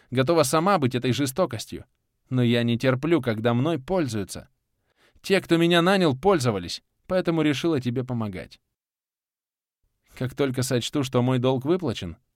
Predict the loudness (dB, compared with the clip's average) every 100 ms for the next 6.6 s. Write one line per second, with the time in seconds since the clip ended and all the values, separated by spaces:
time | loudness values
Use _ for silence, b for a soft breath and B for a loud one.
0 | -8 -2 -2 -2 -2 -2 -2 -2 -2 -2
1 | -2 -6 -4 -8 -8 -18 _ _ _ _
2 | _ _ _ _ _ _ _ _ _ _
3 | _ _ -8 -6 -4 -4 -4 -2 -2 0
4 | 0 2 0 -2 0 2 2 4 2 0
5 | 0 -2 0 0 0 2 2 0 0 0
6 | 0 0 -4 -6 -10